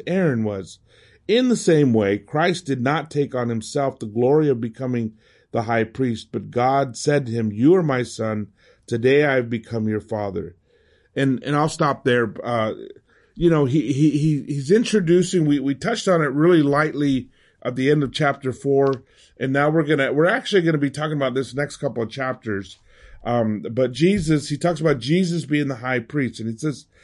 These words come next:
"Every high priest selected from the people and is appointed to represent the people in matters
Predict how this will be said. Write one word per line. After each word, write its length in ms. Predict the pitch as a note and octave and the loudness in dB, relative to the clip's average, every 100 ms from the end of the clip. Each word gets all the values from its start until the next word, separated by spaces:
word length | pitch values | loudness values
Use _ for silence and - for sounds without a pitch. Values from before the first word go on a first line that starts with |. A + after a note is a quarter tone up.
| _ _ - | _ _ -4
"Every 240 | G#3 A3+ | 0 0
high 140 | F3+ | 0
priest 300 | E3+ E3+ D#3+ | 0 0 -2
selected 320 | - D3+ D3 B2 | 0 -2 -2 -10
from 120 | C3+ | -6
the 60 | |
people 540 | A2+ C#3 G3 E3 C3 B2+ | -6 -4 -4 -2 0 2
and 80 | A#2+ | 0
is 60 | |
appointed 460 | A2 C#3+ D3 C#3 A#2+ | -6 -6 -4 -4 -6
to 80 | A#2 | -4
represent 560 | B2 B2 A#2+ A#2 B2 | -4 -4 -6 -8 -8
the 60 | - | -10
people 380 | - B2+ A2+ A2+ | -10 -10 -6 -8
in 120 | G#2+ | -6
matters 380 | G#2+ G#2+ G2+ | -6 -8 -10